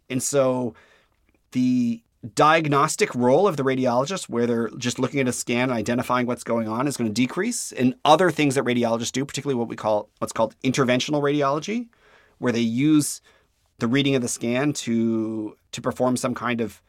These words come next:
you know, action on the patient, a surgery, for example, uh, those are becoming increasingly important. So we still have radiologists, still kind of people with the same skill set,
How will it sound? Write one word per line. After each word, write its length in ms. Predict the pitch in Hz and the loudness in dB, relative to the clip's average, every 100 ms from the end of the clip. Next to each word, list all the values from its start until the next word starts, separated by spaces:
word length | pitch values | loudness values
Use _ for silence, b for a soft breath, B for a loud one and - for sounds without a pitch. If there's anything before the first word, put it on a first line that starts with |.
| b b b | b b b
you 100 | 110 | -6
know, 60 | |
action 300 | - 127 143 | -4 -2 -2
on 60 | 123 | -2
the 60 | 110 | -2
patient, 360 | 110 110 151 | -2 -4 -6
a 40 | 107 | -4
surgery, 380 | 117 117 139 | -4 -2 -4
for 160 | 143 147 | -4 -6
example, 480 | - 147 147 208 208 b b b b b | -4 -6 -6 -8 -10 b b b b b
uh, 140 | 107 110 | -14 -4
those 340 | 117 143 143 | 2 4 4
are 60 | 143 | 0
becoming 340 | 135 127 131 | 0 0 0
increasingly 460 | 120 131 123 123 120 | 0 -2 -4 -2 -2
important. 440 | 110 120 - 247 - _ _ _ _ _ _ b b b b b | 0 -2 -4 -8 -12 _ _ _ _ _ _ b b b b b
So 320 | - 139 123 - - | -2 0 0 -4 -8
we 120 | 117 | -6
still 200 | - 185 | 6 6
have 180 | 165 147 | 6 6
radiologists, 680 | 151 143 135 160 240 240 - | 4 4 4 2 -2 -4 -8
still 480 | - - - 208 208 | -14 -12 2 4 4
kind 320 | - 170 185 | 2 0 2
of 80 | 165 | 0
people 220 | - 170 | -2 -4
with 100 | 160 | -4
the 60 | |
same 220 | 139 160 156 | 0 2 2
skill 220 | - 165 | 2 2
set, 280 | 240 277 | 2 0